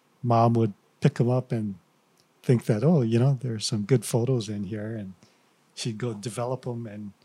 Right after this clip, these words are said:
she'd come home angry because there were, <laughs> there were,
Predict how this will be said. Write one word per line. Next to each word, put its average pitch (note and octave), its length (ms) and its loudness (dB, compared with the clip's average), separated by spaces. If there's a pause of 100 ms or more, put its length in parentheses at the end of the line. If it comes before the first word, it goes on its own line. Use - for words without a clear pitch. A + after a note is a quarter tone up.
(280)
she'd - 320 -8
come A2+ 200 2
home A2+ 380 2
angry B2 400 4
because G#2+ 440 -6
there A#2 100 -2
were, A2 160 4 (640)
<laughs> - 600 -20
there D3 100 6
were, D3 340 8